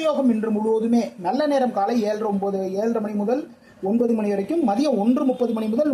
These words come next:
மூன்று மணி வரைக்குங்க. சூலம் வந்து மேற்கு, மேற்கு பக்கமா பரிகாரம் பண்றாங்க,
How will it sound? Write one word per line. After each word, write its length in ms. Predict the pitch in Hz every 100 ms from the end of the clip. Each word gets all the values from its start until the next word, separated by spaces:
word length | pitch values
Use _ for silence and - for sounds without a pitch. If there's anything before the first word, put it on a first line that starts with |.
| 233
மூன்று 220 | 302 277
மணி 140 | 254 233
வரைக்குங்க. 360 | 220 220 196 190 - - _ - -
சூலம் 320 | 339 403 254
வந்து 140 | 240 208
மேற்கு, 280 | 220 - 294 370 - - - 180
மேற்கு 260 | 277 339 339 269
பக்கமா 220 | 247 247 202
பரிகாரம் 360 | 220 247 208
பண்றாங்க, 280 | 196 185 247